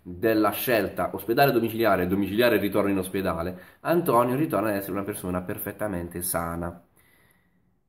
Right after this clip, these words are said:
E così mi auguro che siate anche voi e che chi vi sta vicino lo comprenda e combatta insieme a voi non più di quanto sia effettivamente necessario, perché poi in realtà,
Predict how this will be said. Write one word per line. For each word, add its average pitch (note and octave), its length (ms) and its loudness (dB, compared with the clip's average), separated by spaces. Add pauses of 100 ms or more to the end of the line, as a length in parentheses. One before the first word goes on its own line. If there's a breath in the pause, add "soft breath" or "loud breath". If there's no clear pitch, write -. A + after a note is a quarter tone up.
(100)
E C#3 140 -10
così C#3 260 0
mi G#2+ 160 2
auguro F2+ 320 4
che F2 160 -6
siate F2+ 320 -2
anche F2 260 -4
voi E2+ 440 -4
e G2 100 -10
che G#2 120 -10
chi A2+ 120 -10
vi A2+ 80 -6
sta A2 160 -6
vicino G2 400 -4
lo F2 140 -4
comprenda F#2+ 880 -4
e F2+ 540 -10 (180)
combatta A2+ 560 -2
insieme G2+ 320 -2
a A#2+ 60 0
voi G2 380 0
non D3 380 6
più C3+ 220 6
di C3 100 4
quanto G#2 440 2
sia F2+ 280 0
effettivamente F2+ 640 -2
necessario, E2+ 680 -6
perché F2+ 280 -10
poi E2 220 -6
in E2+ 60 -10
realtà, F#2+ 440 -4